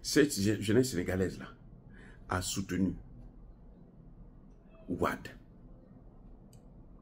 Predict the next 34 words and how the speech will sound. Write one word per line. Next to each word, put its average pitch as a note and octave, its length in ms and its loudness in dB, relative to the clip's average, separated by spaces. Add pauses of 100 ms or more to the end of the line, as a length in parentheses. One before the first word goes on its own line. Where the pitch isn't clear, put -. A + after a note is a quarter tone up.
(300)
Elle E2 160 0
a D2 60 -2
laissé E2+ 260 -2
Wade D2+ 260 -4 (100)
diriger. - 460 -12 (760)
Elle F2 160 -4
a - 80 -4
vu - 200 -8
que - 60 -4
c'était - 220 -6
pas - 220 -10
bon. A#1+ 120 -8 (720)
Elle B2 160 8
a F#2+ 80 2
commencé F2+ 520 -4
à - 220 -6
attaquer - 420 -6
Wade - 500 -6 (600)
jusqu'à G2 580 2
ce - 140 -2
que D#2+ 320 -6 (840)
on F2 80 6
l'a C2+ 80 0
fait - 200 -2
asseoir, - 380 -4
on - 40 -4
l'a C2+ 80 -4
mis C#2 140 -2
à C2 80 -4
genoux. - 280 -8 (840)
Au B2 140 10
point D#3+ 240 12
où C3 140 12
Wade F3 240 12